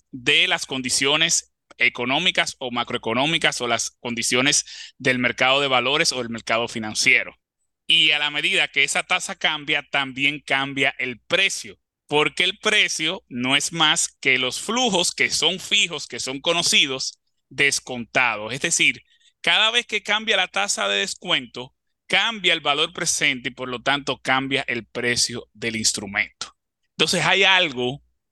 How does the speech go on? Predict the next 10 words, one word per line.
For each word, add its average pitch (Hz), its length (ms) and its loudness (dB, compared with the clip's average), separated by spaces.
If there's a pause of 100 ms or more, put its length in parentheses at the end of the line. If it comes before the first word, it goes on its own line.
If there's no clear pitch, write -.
que 131 260 6
es - 320 0
muy, 175 580 4
muy 147 440 2
importante 123 880 0
para 135 320 2
entender 143 920 -2
cómo 208 380 0
interactúa 135 1080 -4 (360)
el 156 320 -2